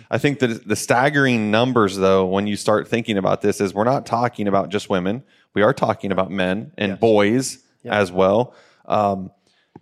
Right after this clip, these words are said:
Speaker 1: but over a million of those are what they call children.
Speaker 2: Mm-hmm.
Speaker 1: And that Jocko Boyen, um, one of the craziest things I think I've ever heard in my entire life, I actually think it is the craziest thing I've ever heard of my entire life.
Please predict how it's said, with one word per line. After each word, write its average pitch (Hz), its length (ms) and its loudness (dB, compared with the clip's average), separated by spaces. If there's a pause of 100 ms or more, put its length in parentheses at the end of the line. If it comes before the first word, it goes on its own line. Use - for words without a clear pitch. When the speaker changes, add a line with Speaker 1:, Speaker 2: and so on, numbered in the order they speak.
(760)
Speaker 1:
but 135 180 0
over 156 360 4
a 127 40 4
million 123 500 2
of 95 120 2
those 95 500 0 (160)
are 98 160 2
what 104 180 2
they 104 120 0
call 95 580 -2
children. - 640 -10 (240)
Speaker 2:
Mm-hmm. 110 240 -20 (420)
Speaker 1:
And 107 200 0
that 107 220 0
Jocko 151 440 2
Boyen, 104 760 2
um, 95 440 -6 (1120)
one 147 200 2
of 160 60 0
the 127 120 4
craziest 160 880 -4
things 110 420 0
I 98 140 -2
think 123 220 -2
I've 104 140 2
ever 113 240 2
heard 101 300 2
in 92 60 0
my 98 160 -2
entire 95 260 0
life, 92 280 -2
I 110 120 2
actually 110 260 -2
think 98 220 -6
it - 100 -12
is 85 160 -6
the 92 80 -6
craziest 90 460 -6
thing 87 160 -6
I've 85 100 -4
ever 85 160 -4
heard 87 180 0
of 85 80 -2
my 90 100 -8
entire 90 260 -10
life. 87 280 -10